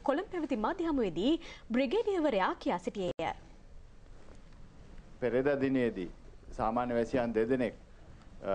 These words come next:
Speaker 2: එල් ටී ටී ත්‍රස්තවාදීන් විසින් එම ප්‍රදේශවලින් පෑ-, මිදී පැමිණෙන අවස්ථාවේදී ඔවුන්ට ප්‍රහාර එල්ල කරලා ඔවුන් ඒ දෙන්නෙක් මිය ගොස් තිනවා. ඒ අවස්ථාවේදී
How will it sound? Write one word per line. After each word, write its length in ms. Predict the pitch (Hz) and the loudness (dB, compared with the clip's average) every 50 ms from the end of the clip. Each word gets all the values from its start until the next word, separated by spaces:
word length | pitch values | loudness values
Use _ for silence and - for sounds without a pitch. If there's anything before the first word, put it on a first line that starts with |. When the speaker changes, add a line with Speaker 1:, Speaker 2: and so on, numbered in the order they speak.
| 95 95 | 4 4
Speaker 2:
එල් 160 | 92 104 113 110 | 4 2 2 2
ටී 120 | 113 120 | 2 -2
ටී 160 | 107 120 117 | 0 0 0
ත්‍රස්තවාදීන් 680 | 110 113 110 107 - 120 113 110 107 107 110 113 107 | 2 2 0 2 2 2 4 4 4 4 2 2 0
විසින් 300 | 110 104 - 123 113 113 | -2 -4 -4 -4 -2 0
එම 140 | 110 104 104 104 | 0 0 0 0
ප්‍රදේශවලින් 760 | 101 - 101 104 104 104 - 117 104 101 107 104 104 101 95 87 | 0 0 0 2 2 2 2 0 0 0 -2 -2 -4 -4 -6 -2
පෑ-, 340 | - 101 90 90 92 90 | 0 2 4 4 4 2
මිදී 280 | 90 101 101 95 107 104 | 2 0 0 2 2 2
පැමිණෙන 420 | 104 - 101 98 101 101 104 101 | 4 4 2 4 4 2 4 4
අවස්ථාවේදී 760 | 98 95 95 95 - - - 101 98 95 92 98 95 95 95 92 | 4 4 2 2 0 2 2 4 4 4 4 2 2 4 4 4
ඔවුන්ට 300 | 92 95 95 95 - 101 95 90 - - - | 4 4 2 2 2 2 2 2 2 -2 -4
ප්‍රහාර 380 | - 98 92 - 95 95 92 98 92 92 - - - | 0 0 0 2 2 2 4 4 2 2 0 -4 -8
එල්ල 240 | - 98 95 95 95 | -2 0 2 2 4
කරලා 340 | 90 - 92 92 104 107 104 | 4 2 2 2 4 4 4
ඔවුන් 200 | 98 95 95 95 90 - | 2 2 0 -4 -4 -4
ඒ 320 | 82 87 90 90 90 87 | 0 0 2 2 2 0
දෙන්නෙක් 400 | 85 92 98 107 110 107 101 - | 2 2 4 4 4 4 2 0
මිය 200 | 95 101 104 101 | 0 2 2 4
ගොස් 220 | 92 95 87 - | 4 2 0 0
තිනවා. 360 | - - 87 85 90 107 127 135 - - - - - - - - - - - - - - | -2 -2 -2 0 2 2 0 0 -2 -8 -16 -18 -18 -18 -18 -18 -18 -18 -18 -18 -16 -6
ඒ 180 | - - 113 127 | 0 2 4 4
අවස්ථාවේදී 840 | 131 131 135 135 131 - 143 127 127 123 127 127 127 127 135 139 135 | 6 4 4 2 2 2 4 4 6 6 6 4 6 6 6 6 6